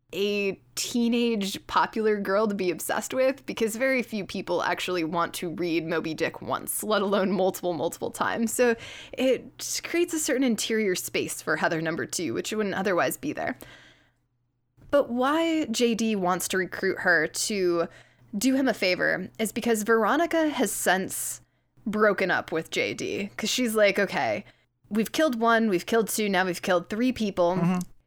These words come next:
Speaker 1: Not only do you not really seem to have any sort of issue with this, you just shot a T V. That
Speaker 2: <laughs>
Speaker 1: freaks me out a little bit, so
Speaker 2: Yeah.
Speaker 1: we're done."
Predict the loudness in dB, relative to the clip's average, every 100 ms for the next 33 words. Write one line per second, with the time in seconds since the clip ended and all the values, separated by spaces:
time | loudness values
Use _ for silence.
0 | _ _ 0 2 4 4 4 4 4 4
1 | 2 2 2 4 4 0 -2 -2 0 0
2 | 0 -2 2 2 2 2 0 2 -2 -2
3 | -2 -2 2 2 0 -4 -4 0 2 2
4 | 2 2 0 -2 -4 -6 -8 -14 -18 -20
5 | -20 -4 2 4 4 2 0 0 0 0
6 | 2 0 0 -2 0 0 2 2 2 0
7 | -2 -2 -2 -2 -10